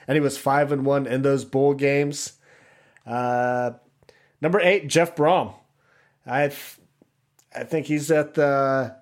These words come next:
he's the best of the bottom half of the Big Ten coaches in my eyes.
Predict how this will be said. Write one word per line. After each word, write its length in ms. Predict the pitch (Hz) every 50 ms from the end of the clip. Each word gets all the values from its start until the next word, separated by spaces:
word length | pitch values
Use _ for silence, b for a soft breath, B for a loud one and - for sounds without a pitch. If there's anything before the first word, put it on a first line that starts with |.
| _ -
he's 200 | 190 196 180 165
the 120 | 190 175
best 480 | 147 139 - 185 190 196 185 - - 190
of 140 | 175 151
the 100 | 147 156
bottom 420 | 139 120 151 151 156 160 156 151 123
half 460 | 95 156 151 143 139 131 - - - -
of 260 | 147 147 139 127 120
the 140 | 120 135 127
Big 300 | 120 117 139 135 123 - -
Ten 240 | - 131 127 120 117
coaches 500 | - 127 120 117 98 - 110 104 92 98
in 100 | 104 104
my 240 | 107 104 98 92 92
eyes. 560 | 95 95 92 87 87 90 92 - - -